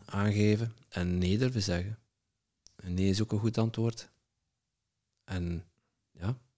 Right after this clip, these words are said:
ik mag best anderen helpen, maar niet ten koste van mezelf. En daar,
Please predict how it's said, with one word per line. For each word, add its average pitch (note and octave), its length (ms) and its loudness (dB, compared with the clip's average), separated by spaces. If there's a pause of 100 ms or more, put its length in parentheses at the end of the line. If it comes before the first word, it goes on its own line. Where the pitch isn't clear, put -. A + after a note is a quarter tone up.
(100)
ik - 140 -20
mag F#2 200 0
best G2 240 2
anderen G#2 320 2
helpen, G#2 320 2
maar G2 80 4
niet G#2+ 140 4
ten G2+ 140 0
koste G#2+ 260 -2
van G2 120 2
mezelf. E2 480 -4 (680)
En F2 640 -2
daar, G#2 540 2